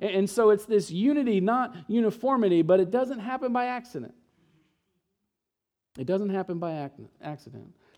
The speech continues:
It's going to take this, this idea of oneness, meaning that we celebrate one another the way God has made us.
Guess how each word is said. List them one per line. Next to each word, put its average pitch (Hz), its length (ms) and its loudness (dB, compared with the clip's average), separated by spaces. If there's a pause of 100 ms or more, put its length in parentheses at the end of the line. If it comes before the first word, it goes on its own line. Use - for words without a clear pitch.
(140)
It's 143 160 -6
going 208 300 -2
to 208 60 -6
take 170 340 -6
this, 143 240 -6
this 143 240 -10
idea 147 320 -2
of 120 80 -6
oneness, 156 560 -4
meaning 143 240 -4
that 135 100 -8
we 131 160 -10
celebrate 190 880 -6
one 165 260 -8
another 135 400 -8 (920)
the 147 140 -2
way 196 400 2
God 180 300 -6
has 165 180 -8
made 127 240 -6
us. 110 240 -14